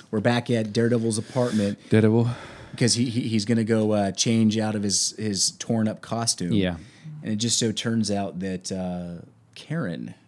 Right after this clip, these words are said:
Speaker 1: is
Speaker 2: Mm-hmm.
Speaker 1: there because she was looking for Matt.
Speaker 2: Yeah.
Speaker 1: Or she was tr-, or was she trying to find Mike and thought that maybe she could go to Matt's so they could get a hold of Mike, so that way Mike could, uh,
Speaker 2: I hate Mike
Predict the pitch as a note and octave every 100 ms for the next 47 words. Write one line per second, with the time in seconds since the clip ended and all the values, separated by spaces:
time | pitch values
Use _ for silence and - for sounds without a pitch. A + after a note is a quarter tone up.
0 | - A2+ G#2+ A#2+ G2 F2+ E2+ F#2 G2 -
1 | A#2 A2+ G2 G#2+ A2+ A#2 G#2 - F#2+ G2
2 | A2+ F#2 - - - G#2 E2+ F#2+ - _
3 | - B3+ - A#3 F#3 - E3 - D#3 D3
4 | D#3 D3+ D3+ - E3 F3 E3 B2+ - -
5 | C3+ B2+ B2 A2+ G2+ - _ _ _ _
6 | - A2 A2 F2 D#2+ - _ - A2 A2
7 | C3 A#2 A#2+ A2 F#2 - _ - A#2 C3
8 | B2+ C3+ B2 A#2 A#2 G2+ G2+ A2 A2 A2
9 | - - _ - A#2 A2+ A2 A#2 B2 A2
10 | A2 G2+ F#2+ F#2+ F#2 - _ - - A2+
11 | A#2 A2 G2+ G2 G2+ G#2 F#2+ - - A2+
12 | F#2+ F#2 F2+ F2 E2 E2 - - - -